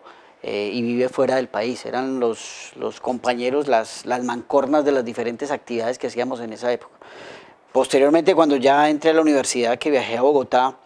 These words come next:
eh, como también decía un, un, un hermano de mi papá, un tío, decía, "A usted le tocan cambio de clase y se viene para Armenia". Entonces, la, los grandes lazos de amistad de, de, de la universidad,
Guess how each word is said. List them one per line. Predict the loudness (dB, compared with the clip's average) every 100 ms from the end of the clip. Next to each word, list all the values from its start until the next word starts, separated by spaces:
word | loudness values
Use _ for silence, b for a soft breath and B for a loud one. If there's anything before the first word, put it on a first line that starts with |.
| B B B B _
eh, | -6 -4 -4
como | -6 -6
también | -6 -4
decía | -4 0 4 4 4
un, | 2 -2 -6 -8
un, | -8 -6 -8
un | -2 0
hermano | 2 2 0
de | -2
mi |
papá, | -4 -2 -2
un | -2 0
tío, | 2 4 2 B B -12
decía, | -2 2
"A | 2
usted | 0
le | -2
tocan | 0 0 0
cambio | 2 2
de | 0
clase | -2 -6
y | -4
se |
viene | -4 -2 0
para | 0
Armenia". | 2 0 -2 -8 B B B B
Entonces, | -2 0 4
la, | 4
los | 2 2 2
grandes | 4 4 4 2 2
lazos | 4 4 4 2
de |
amistad | 0 0 0 0
de, | 2 2 2
de, | -2 -4
de | -4 -2
la |
universidad, | -2 -2 -4 -4 -4 0 0